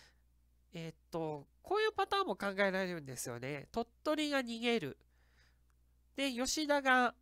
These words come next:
仕掛けるけど、す-、あの、タイミングがうまくなくって、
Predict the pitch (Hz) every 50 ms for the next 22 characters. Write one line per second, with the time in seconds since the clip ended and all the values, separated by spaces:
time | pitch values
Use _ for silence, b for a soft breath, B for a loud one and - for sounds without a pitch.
0 | _ _ - - - - 247 247 - 254 233 233 226 - 233 233 247 240 233 196
1 | 151 - - b b b b b b b b - - - - _ - 190 185 175
2 | 208 170 170 175 - 214 233 240 233 233 220 208 208 208 190 202 196 190 190 185
3 | 180 202 208 202 - - 156 156 180 180 - - 190 180 - _ _ _ - 269
4 | 262 208 160 156